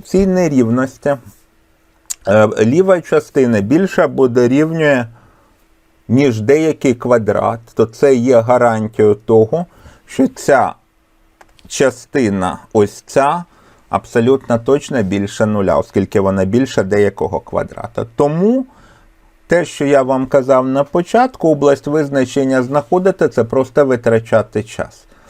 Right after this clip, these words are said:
У нас є гарантія того, що тут область визначення нерівності виконується. Отже, ми маємо приступати до розв'язування дробово-раціональної нерівності з параметром,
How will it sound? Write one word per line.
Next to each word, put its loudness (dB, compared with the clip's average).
У 0
нас 0
є 2
гарантія 0
того, -4
що -4
тут -4
область -2
визначення 0
нерівності 0
виконується. -4
Отже, 2
ми -2
маємо 0
приступати -2
до 0
розв'язування 0
дробово-раціональної 0
нерівності 0
з -8
параметром, -2